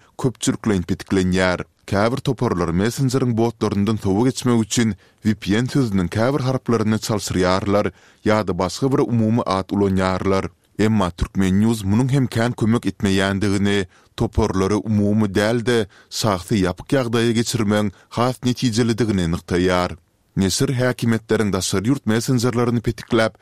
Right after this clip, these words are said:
ulanjylary ýerli öndürilen Start habarlaşmak tilsimine geçmegine iterýändigini çaklaýar. Sol bir wagtda ulanjylaryň şahsy maglumatlarynyň eletirli bolmagyndan huwatir edip, ony mobil telefonlaryna ýüklemekden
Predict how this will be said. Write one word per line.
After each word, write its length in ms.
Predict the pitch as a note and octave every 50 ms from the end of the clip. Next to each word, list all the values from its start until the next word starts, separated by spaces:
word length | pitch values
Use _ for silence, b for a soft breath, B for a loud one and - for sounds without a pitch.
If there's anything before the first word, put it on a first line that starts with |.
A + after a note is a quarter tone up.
| b b b
ulanjylary 760 | A#2 A2+ A2+ A2 G#2 G2+ F#2+ F2 G2+ F#2 F#2 F#2+ F#2 F#2+ G2
ýerli 360 | F2+ E2+ F#2 F#2 F2 G2+ B2+ C#3 C#3+ D3
öndürilen 460 | C3+ A#2+ A#2 - G#2 A2+ A2+ A#2 G2+ b b b b
Start 520 | b - - - A2 G#2+ G#2 F#2+ - - -
habarlaşmak 600 | - G#2 F#2+ G2 F2+ F2 F2 - - C#3 C#3 -
tilsimine 520 | - C#3 A#2+ - - A2 G2+ G#2 A2 A2+
geçmegine 560 | G#2+ A#2 A2 - - - A2 G2 F#2 G2 G#2
iterýändigini 800 | A2+ - - - C#3+ B2 G#2+ G#2 G2+ G2+ G2 G2+ F#2+ F#2 F2 F2
çaklaýar. 680 | - - F#2 - - - F2+ F#2 F#2 F#2 F#2 F#2 F2 F2 - _ _ _ _
Sol 300 | - - - G#2 G#2+ G2+
bir 60 | A#2
wagtda 380 | A2+ G#2 G2+ F#2+ E2 - - F#2
ulanjylaryň 760 | - F#2+ G#2 G#2 G2 F#2+ F#2 D#2+ F#2+ F#2 F#2+ F#2+ F#2 E2+ D#2
şahsy 320 | - G2 F#2 E2+ - B2+
maglumatlarynyň 760 | B2+ C#3+ C3 C3 C3+ C3 B2+ B2+ - - A#2+ A2 G#2+ A#2+ A2+
eletirli 560 | F#2 A2 G#2+ G2+ F#2 - - F2 F#2+ A#2+ B2
bolmagyndan 520 | B2 C3+ C3 B2 B2 A2 G#2 G#2 G2+ A2 A#2
huwatir 520 | A2 B2 B2+ A#2+ G#2 E2 E2 - G2+ F#2
edip, 300 | G#2+ G#2 G2 A#2+ - - b b b b b b
ony 200 | - G#2 G#2 G#2+
mobil 320 | G2+ F2+ F2+ F2 F#2+ B2 C3+
telefonlaryna 720 | - - C#3+ C#3 - - B2 A#2 A#2 A2+ A2 G2 A2 A2+ A2
ýüklemekden 580 | G#2+ - - A2 G#2 G2+ F#2 - - G#2+ G2+